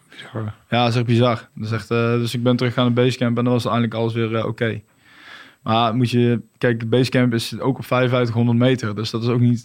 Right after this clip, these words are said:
Speaker 2: bepaald, eh, ontspannen of zo. Want, eh, ja, als je daar, eh, naar de wc gaat,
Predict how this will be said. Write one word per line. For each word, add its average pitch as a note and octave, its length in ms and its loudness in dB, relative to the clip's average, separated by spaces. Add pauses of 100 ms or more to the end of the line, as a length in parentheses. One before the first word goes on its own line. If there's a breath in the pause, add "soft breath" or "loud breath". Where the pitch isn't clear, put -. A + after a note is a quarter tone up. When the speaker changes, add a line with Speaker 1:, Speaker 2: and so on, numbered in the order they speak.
Speaker 2:
bepaald, A2+ 520 0
eh, A2+ 380 0
ontspannen A#2 480 -2
of G#2+ 60 -4
zo. B2 380 -6
Want, A2 260 -10
eh, A2 460 -2 (160)
ja, G#2+ 140 -6
als G#2+ 120 -6
je A2+ 80 0
daar, A2 160 2
eh, A2+ 800 0 (160)
naar A#2 180 0
de A2+ 160 -2
wc A#2+ 160 2
gaat, G#2+ 300 -6